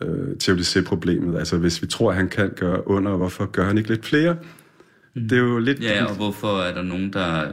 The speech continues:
Speaker 2: Hvis han kan bestemme alt, hvorfor sker der så så meget ondt?
Speaker 1: Ja, præcis.
Speaker 2: Ja.
Speaker 1: Det er jo miraklets bagside, siger man typisk. Altså, møntens
Speaker 2: Mm.
Speaker 1: bagside, miraklets bagside, det er
Speaker 2: Mm.
Speaker 1: T H D C-problemet. Det er, hvorfor er der så meget lidelse, hvis Gud er god? Og jeg tænker, det hænger lidt sammen med det her med Guds skjulthed.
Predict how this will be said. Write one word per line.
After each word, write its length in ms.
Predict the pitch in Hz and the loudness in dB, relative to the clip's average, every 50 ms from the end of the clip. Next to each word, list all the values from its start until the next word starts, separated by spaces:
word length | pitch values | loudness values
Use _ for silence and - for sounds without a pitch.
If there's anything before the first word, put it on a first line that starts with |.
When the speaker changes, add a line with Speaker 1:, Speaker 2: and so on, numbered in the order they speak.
| - | -6
Speaker 2:
Hvis 140 | - 92 92 | -8 -6 -2
han 120 | - 98 87 | -2 -2 0
kan 140 | 98 90 | 0 -2
bestemme 320 | 82 - - 113 107 95 87 | -2 -2 0 2 2 4 2
alt, 160 | 87 82 104 | 2 0 -2
hvorfor 240 | 92 92 90 - 101 | -6 -6 -6 -6 -6
sker 220 | - - 95 87 | -4 -2 -2 0
der 80 | 85 82 | 0 -2
så 140 | 82 87 82 | -2 -2 -4
så 120 | 82 92 | -2 -2
meget 240 | 90 85 76 78 - | -2 -2 -2 -2 -2
ondt? 280 | - 80 78 82 82 - | 0 0 0 2 2 4
Speaker 1:
Ja, 220 | 135 170 202 202 180 - - | 4 4 4 2 0 -4 -6
præcis. 540 | - 110 - - - 117 98 - - - - - | -6 -6 -4 -2 0 -2 -2 -2 -6 -14 -12 -10
Speaker 2:
Ja. 60 | 120 117 113 113 - - - _ - | -8 -8 -6 -8 -10 -14 -6 _ 2
Speaker 1:
Det 80 | 123 | 4
er 40 | 127 | 4
jo 60 | 135 | 4
miraklets 560 | 131 127 120 - - 98 110 110 - 120 - - | 4 2 0 0 -2 -2 -2 -2 -4 -8 -8 -4
bagside, 520 | - 92 82 82 85 82 - - 92 87 | -2 -2 0 0 -2 -2 -2 -2 -2 -4
siger 220 | - - - 82 | -4 -2 -2 -2
man 160 | 78 78 82 82 | -2 -2 -4 -4
typisk. 420 | - - 82 80 82 82 - - | -4 -4 -2 -2 -2 -4 -4 -6
Altså, 180 | - 78 - - | -6 -4 -2 2
møntens 380 | 85 95 110 113 120 113 101 - | 4 4 4 4 2 -2 -2 -2
Speaker 2:
Mm. 40 | |
Speaker 1:
bagside, 420 | - 80 87 87 85 - - 90 85 | -2 -2 0 -2 -2 -2 -2 -2 -2
miraklets 400 | 90 90 90 98 107 110 107 - | 0 0 0 0 -2 -2 -6 -4
bagside, 380 | - 85 82 82 82 - 87 82 | -2 0 0 0 -2 -4 -4 -2
det 140 | - 98 95 | 0 0 0
er 40 | |
Speaker 2:
Mm. 60 | - 120 | 0 0
Speaker 1:
T 60 | - 104 | 0 0
H 20 | 90 | 0
D 60 | 85 | 0
C-problemet. 680 | 82 - 80 78 - - 82 80 82 82 80 82 82 80 | 0 0 -2 -2 -2 -4 -4 0 2 2 2 2 2 2
Det 80 | 90 87 | 2 2
er, 60 | 85 | 2
hvorfor 280 | 82 85 82 82 - 92 | 2 0 0 0 0 0
er 120 | 82 78 | 0 0
der 60 | 82 85 | -2 -2
så 120 | - - | -2 0
meget 280 | 90 85 80 85 90 85 - - - - - - - _ - | 0 0 2 0 -2 -4 -6 -12 -18 -18 -20 -20 -12 _ 0
lidelse, 320 | 113 113 120 117 - 101 | 2 2 2 2 0 -2
hvis 160 | 95 90 - | -2 -2 -2
Gud 180 | - - 92 90 | -2 0 0 0
er 60 | 87 | 0
god? 240 | - - 87 85 - - - - - - - - - | -2 -2 -2 -2 -4 -4 -8 -16 -20 -20 -20 -20 -8
Og 140 | _ - 104 | _ 0 0
jeg 60 | 104 | 2
tænker, 240 | - 135 127 139 139 | 4 4 4 4 2
det 100 | 131 120 | 2 2
hænger 200 | 117 113 110 101 | 2 2 2 2
lidt 160 | 113 117 - | 2 0 -2
sammen 320 | - - 151 135 - 113 | 0 0 0 0 0 0
med 80 | 104 92 | 0 0
det 100 | 101 95 | 0 0
her 80 | 101 | 0
med 100 | 98 98 87 | 0 -2 -2
Guds 180 | - 98 95 | -2 -2 -2
skjulthed. 540 | - - - - 98 92 85 82 - 87 57 | -2 -4 -4 -2 -2 -2 -2 -2 -2 -2 -2